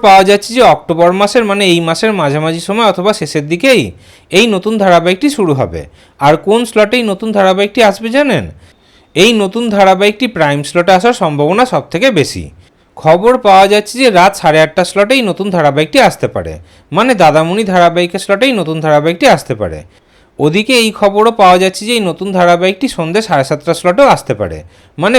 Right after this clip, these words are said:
ফুলকি ধারাবাহিকের স্লটেও আসতে পারে। সন্ধে সাড়ে সাতটা এবং রাত সাড়ে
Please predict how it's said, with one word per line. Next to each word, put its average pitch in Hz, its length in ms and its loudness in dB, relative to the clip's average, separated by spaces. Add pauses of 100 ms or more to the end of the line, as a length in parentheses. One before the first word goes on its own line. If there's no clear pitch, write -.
ফুলকি 175 380 -2
ধারাবাহিকের 175 500 2
স্লটেও 196 360 2
আসতে - 260 -4
পারে। 82 180 -6 (520)
সন্ধে 226 440 0
সাড়ে 190 260 2
সাতটা 220 280 0 (100)
এবং 247 120 0 (120)
রাত 220 220 4
সাড়ে 151 180 4